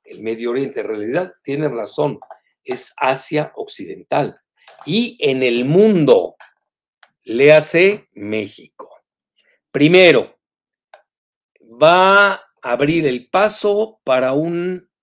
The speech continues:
una paz duradera en el Yemen. Bueno, eso de paz duradera, ya veremos. By the time being, sí. Acuérdense que ya les dije,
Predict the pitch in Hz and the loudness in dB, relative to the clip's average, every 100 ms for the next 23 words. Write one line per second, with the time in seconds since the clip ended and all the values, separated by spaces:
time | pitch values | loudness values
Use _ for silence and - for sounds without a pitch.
0 | _ _ - 117 120 _ 151 156 165 - | _ _ -14 -10 -10 _ 0 2 0 -4
1 | - - _ _ _ _ 110 113 120 127 | -18 -20 _ _ _ _ _ -6 -2 0
2 | 170 190 196 196 196 _ _ _ _ 156 | 2 2 2 0 -8 _ _ _ _ -8
3 | 170 170 143 131 123 104 - _ _ _ | -4 -4 -4 -2 -2 -4 -12 _ _ _
4 | 123 131 127 123 107 87 _ _ _ _ | 2 6 6 2 -4 -14 _ _ _ _
5 | 135 143 120 101 - 117 - 95 87 107 | -12 -10 -12 -12 -12 -14 -14 -18 -12 -8
6 | 160 165 175 - _ _ _ _ _ - | -6 -6 -10 -16 _ _ _ _ _ -18
7 | 104 98 - 170 170 - - - _ _ | -14 -10 -8 -10 -10 -14 -16 -20 _ _
8 | 117 117 123 117 170 180 165 156 190 208 | -6 -6 -8 -2 0 0 -2 -6 -4 -6
9 | 202 - - - 123 104 _ _ _ _ | -10 -14 -14 -10 -10 -10 _ _ _ _
10 | _ 101 127 156 156 110 117 123 107 117 | _ -6 -4 -4 -8 -6 -4 -4 -8 -14
11 | 117 147 156 - | -14 -12 -14 -16